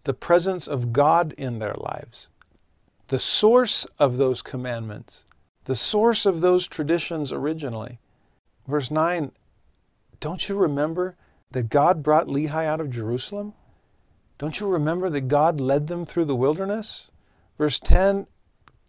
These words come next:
"How can you forget that he has delivered our fathers so many times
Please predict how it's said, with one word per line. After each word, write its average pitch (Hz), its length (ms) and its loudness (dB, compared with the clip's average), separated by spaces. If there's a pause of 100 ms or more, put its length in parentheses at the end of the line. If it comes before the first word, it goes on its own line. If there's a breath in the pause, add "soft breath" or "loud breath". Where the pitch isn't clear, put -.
(180)
"How - 220 -6
can 202 160 -2
you 196 100 2
forget 180 520 2
that 170 200 -6
he 180 180 -4
has 143 240 -2
delivered 180 760 2
our 170 260 0
fathers 147 560 0 (260 soft breath)
so - 520 -4
many 220 240 -2
times 156 600 -6